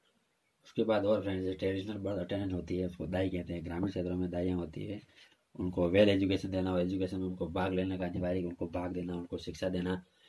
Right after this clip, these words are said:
Education करना है कि delivery कैसे करी जाती है, कौन सी aseptic technique का उनको यूज़ करना, उसके बारे में उसको guide करना। उसके बाद जो भी जीवन समग्र है, vital statistics है,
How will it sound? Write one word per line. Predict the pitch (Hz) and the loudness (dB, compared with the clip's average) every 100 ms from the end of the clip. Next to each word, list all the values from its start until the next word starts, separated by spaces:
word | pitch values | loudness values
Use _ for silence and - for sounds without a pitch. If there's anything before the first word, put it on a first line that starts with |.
| _ | _
Education | 98 104 104 95 101 | 0 2 0 0 0
करना | 190 95 92 | 0 0 0
है | |
कि | 90 - | -2 -4
delivery | - 92 | 0 0
कैसे | 90 87 | 0 -2
करी | 92 90 | 0 2
जाती | 90 85 90 | 2 0 0
है, | 87 87 | 0 0
कौन | 87 90 | -2 -4
सी | - 92 90 87 80 - - _ _ _ - | -2 0 2 2 -2 -12 -20 _ _ _ -6
aseptic | - 95 98 - | -2 -2 -2 -2
technique | 90 92 92 | -2 -2 -2
का | 92 | -2
उनको | 90 90 | 0 0
यूज़ | 90 92 | 2 0
करना, | 90 87 85 87 | -2 -4 -2 -4
उसके | - 90 | -2 -2
बारे | 87 87 | 0 0
में | 87 | -2
उसको | 85 - 85 | -4 -4 -2
guide | 87 90 | 2 2
करना। | 82 85 107 - _ - - | 0 -4 -8 -10 _ -20 -16
उसके | - 101 | -6 0
बाद | 92 92 90 | 2 2 2
जो | 90 90 | 0 0
भी | 95 90 | 2 0
जीवन | 98 101 | 2 2
समग्र | 101 98 92 90 | 2 0 -2 0
है, | 85 | 0
vital | 85 92 92 | 0 0 0
statistics | 87 82 90 92 90 - | 0 -2 -4 -2 -4 -4
है, | 90 | -6